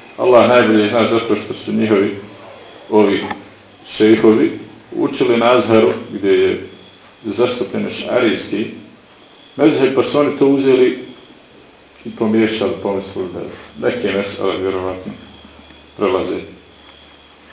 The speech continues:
tamo i ovamo. Uglavnom da znate da je to batil,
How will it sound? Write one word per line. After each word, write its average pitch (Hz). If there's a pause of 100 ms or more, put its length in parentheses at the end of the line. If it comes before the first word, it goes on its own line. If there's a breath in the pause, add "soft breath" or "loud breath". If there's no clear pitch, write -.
(720)
tamo 95
i 92
ovamo. 90 (520)
Uglavnom 110
da 95
znate 98
da 90
je 87
to 98 (580)
batil, 95